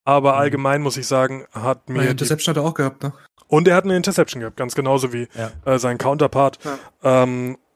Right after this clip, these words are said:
Speaker 1: und wobei ich auch bei der Int sagen muss, dass die war so getippt, wenn ich mich recht erinnere.
Speaker 3: Mhm.
Speaker 1: Also das war auch nix, wo ich jetzt sag, okay, das hätte auch anders
Speaker 3: Ja.
Speaker 1: ausgehen können, ne? Also die war, die, die war jetzt nicht zu hundert Prozent auf Goff seine,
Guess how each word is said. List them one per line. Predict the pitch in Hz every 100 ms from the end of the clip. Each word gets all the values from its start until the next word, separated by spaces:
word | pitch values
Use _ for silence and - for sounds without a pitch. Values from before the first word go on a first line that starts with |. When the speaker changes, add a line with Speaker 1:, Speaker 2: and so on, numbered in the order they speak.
| _
Speaker 1:
und | 135 135 135
wobei | 139 165 185
ich | 185
auch | 175
bei | - 156
der | 151 180
Int | 185 180
sagen | 170 160 170
muss, | 160
dass | 160 -
die | 156 147
war | 147
so | 143
getippt, | 135 - 180 - - _
wenn | -
ich | 139
mich | 143 -
recht | 151 170
erinnere. | 151 151 151
Speaker 3:
Mhm. | 156 151
Speaker 1:
Also | 135 135
das | 135 135
war | 135
auch | 143 131
nix, | 151 -
wo | 143
ich | 139
jetzt | 135
sag, | 143 131
okay, | 110 143 143 - _ _
das | 127
hätte | 151 156
auch |
anders | 131 151 131
Speaker 3:
Ja. |
Speaker 1:
ausgehen | 120 117 117
können, | 120 113
ne? | 123 147 143 -
Also | 127
die | 127 131
war, | 131 135 - - - - _ _ 131
die, | 131
die | 135 127
war | 131
jetzt | 139 143
nicht | 131
zu | 123
hundert | 135 139
Prozent | 131 135 123
auf | -
Goff | 143 -
seine, | 131 127 127